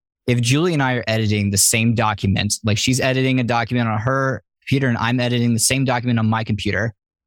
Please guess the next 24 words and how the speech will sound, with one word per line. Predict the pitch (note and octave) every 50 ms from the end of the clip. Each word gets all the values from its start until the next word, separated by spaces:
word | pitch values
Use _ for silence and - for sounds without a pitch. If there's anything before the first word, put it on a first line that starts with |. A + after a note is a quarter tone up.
| _ -
and | A#2+ B2 B2 A#2+ A#2 A#2 - G#2+
she | - - - D#3 E3+ E3+
happens | D#3+ C#3+ C#3 B2+ C#3 B2+ -
to | - A#2
save | - - - C#3 D3 D3+ C3
something | - - A2+ G#2 G2+ G#3 G#3
before | A2 A2 - - A#2 A2+ A2 A2 - -
I | A2 A2+ A#2+ B2+ B2+
hit | A#2+ A2 G#2 F#2+ -
save, | - - - F2 D2 D2+ C#2+ - _ _ _ _ _ _ _ -
but | A#2+ A2+
then | B2+ B2
all | B2+ B2+
of | B2+
a | B2
sudden | A2+ B2+ A#2 A#2
I | - C3+ D3
hit | C3 C3 B2 -
save, | - - A2 G2+ G2 G2 G2+ - -
and | A#2 A#2 A2
what | A#2 C3 C3+ - C3 - B2
gets | B2 B2+ A2 -
actually | - A#2 A#2 A2+ - - A#2+ A2+
returned | G#2 A2 A2 G#2 - - B2+ B2 A#2+ A2+ A2 G#2+ G#2+ G2+